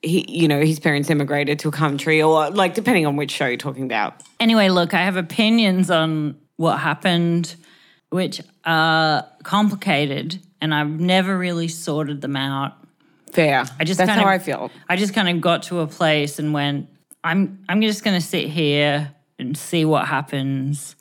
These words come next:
Speaker 2: to my feelings." And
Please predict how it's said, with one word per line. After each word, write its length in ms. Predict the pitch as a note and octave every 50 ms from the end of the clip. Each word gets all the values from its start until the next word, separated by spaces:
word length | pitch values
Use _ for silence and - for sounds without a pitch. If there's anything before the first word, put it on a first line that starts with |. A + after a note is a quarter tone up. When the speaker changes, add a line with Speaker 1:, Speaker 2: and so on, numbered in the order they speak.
| _ _ _ _ _ -
Speaker 2:
to 100 | - D#3
my 160 | D3+ B2+ C#3
feelings." 1080 | C#3+ - - - A3+ A3 G#3+ G#3+ G3+ G3+ G#3 G3+ G3 G3 G3 G3 G3 G3 F#3+ - - - - - _ _ _ _ _ _ _ _ _ _ _ _ _ _ -
And 720 | - F3+ F#3+ G3 G3 G3 G3 G3 G3 G3+ G3 F#3+ G3 F#3+ F#3+